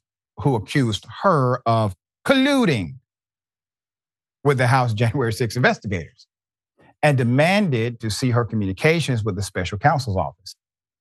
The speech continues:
"It's just politics," Willis reportedly said. "They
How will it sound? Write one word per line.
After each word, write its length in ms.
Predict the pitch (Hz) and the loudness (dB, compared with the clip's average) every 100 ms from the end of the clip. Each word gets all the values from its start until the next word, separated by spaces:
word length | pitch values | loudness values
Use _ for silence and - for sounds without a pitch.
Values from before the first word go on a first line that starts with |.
| _ - | _ 0
"It's 160 | 180 156 | 2 4
just 240 | 185 131 | 2 2
politics," 760 | 185 180 175 185 160 - - - _ _ _ _ _ 117 | 2 2 0 -2 -2 -4 -14 -16 _ _ _ _ _ 0
Willis 300 | 131 123 110 | 0 2 -2
reportedly 460 | 104 120 101 92 | -2 0 0 -2
said. 360 | - 98 117 - _ _ _ _ _ _ _ _ _ _ _ - | -2 0 0 -4 _ _ _ _ _ _ _ _ _ _ _ 0
"They 380 | 113 185 185 | 2 2 0